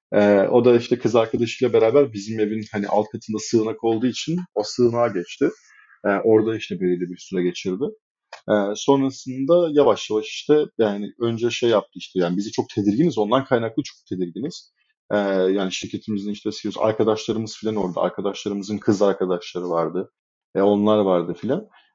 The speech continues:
E, bizim şirketin kalan insanlar için işte şirket kendi araçlarıyla, e, sınıra götürdü onları. Oradan da işte zamanla tahliye etti bir kısmını ama işte benim arkadaşım orada kaldı.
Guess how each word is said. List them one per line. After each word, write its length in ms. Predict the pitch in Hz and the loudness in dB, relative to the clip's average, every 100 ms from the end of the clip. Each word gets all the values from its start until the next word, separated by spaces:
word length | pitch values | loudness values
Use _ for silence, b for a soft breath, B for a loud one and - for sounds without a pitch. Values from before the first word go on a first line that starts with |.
| _ | _
E, 340 | 107 104 98 98 | 0 2 0 0
bizim 240 | 110 147 | 0 0
şirketin 420 | - - - 170 | 2 0 0 -2
kalan 400 | 165 120 117 127 127 | -2 0 0 -2 -6
insanlar 480 | 117 110 123 127 127 | -12 -6 -6 -4 -6
için 240 | 113 101 | -6 -10
işte 220 | 101 - | -8 -10
şirket 380 | 143 117 107 117 | -6 -4 -4 -4
kendi 300 | - 113 113 | -2 -2 0
araçlarıyla, 800 | 107 107 - 117 120 113 135 160 - | 0 -2 -6 -4 -4 -2 -2 -4 -8
e, 40 | 104 95 95 | -8 -6 -8
sınıra 380 | - - 110 113 | -8 -4 0 2
götürdü 400 | 107 - 87 90 | 2 -2 -8 -6
onları. 400 | 87 87 92 135 - _ _ - | -6 -4 -2 -2 -6 _ _ 2
Oradan 380 | 131 95 175 - | 4 4 -2 -6
da 60 | |
işte 220 | 180 - | -6 -4
zamanla 360 | 123 117 107 127 | -2 -2 -2 -4
tahliye 420 | - 117 107 117 | 0 -2 0 -4
etti 200 | 113 175 | -4 -8
bir 120 | - _ | -14 _
kısmını 340 | 92 - 139 | -18 -10 -2
ama 200 | 190 135 | 0 0
işte 200 | 104 113 | 0 -2
benim 140 | 110 113 | -2 -2
arkadaşım 520 | 110 113 110 - 117 | -4 -6 -8 -6 -4
orada 220 | 110 107 | -4 -6
kaldı. 520 | - 113 110 95 131 | -2 -2 0 -2 -4